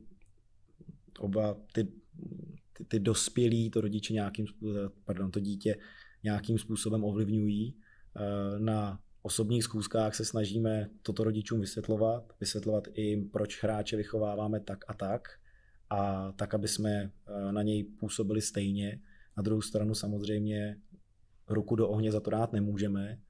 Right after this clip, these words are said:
a proto, eh, nějaká správná vzdálenost pro to, aby to hrá-, ten hráč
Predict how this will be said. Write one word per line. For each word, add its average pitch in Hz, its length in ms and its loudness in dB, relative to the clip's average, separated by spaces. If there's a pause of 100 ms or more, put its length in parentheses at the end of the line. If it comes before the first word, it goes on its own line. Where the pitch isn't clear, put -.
(260)
a 104 80 -2
proto, 104 720 2 (160)
eh, 107 40 -6 (420)
nějaká 101 580 -2 (220)
správná 101 560 -2
vzdálenost 101 600 -2
pro 98 140 -6
to, - 140 -10
aby 98 140 -2
to 104 120 -2
hrá-, 101 240 -2
ten 107 160 -2
hráč 101 360 0